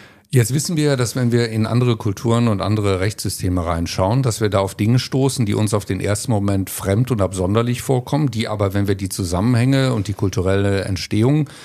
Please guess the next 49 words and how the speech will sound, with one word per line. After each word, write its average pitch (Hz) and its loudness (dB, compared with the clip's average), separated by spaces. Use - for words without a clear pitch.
nachvollziehen 123 2
können, 113 2
auf - -6
einmal 117 2
dann 104 0
doch 113 0
wieder 135 2
plausibel 104 2
klingen. 98 4
Das 87 -2
heißt 107 -2
ja 110 0
nicht, 123 -2
dass 117 -4
wir 104 2
sie 98 -2
gut 120 0
finden 87 0
müssen, 139 -2
aber 113 2
sowas 131 2
haben 151 2
wir 156 2
ja 139 2
auch 127 -2
zwischen 135 -2
den 120 2
U 123 2
S 110 -2
A 101 0
und 127 0
Europa. 87 0
Wenn 113 2
allerdings 120 0
jetzt, - -6
und 95 -2
da 90 0
haben 120 2
wir 123 2
mit 104 -2
Donald 104 0
Trump 123 0
natürlich 120 0
tatsächlich 113 0
gerade 104 0
jemanden 101 0
an 104 0
der 98 0
Regierung, 110 2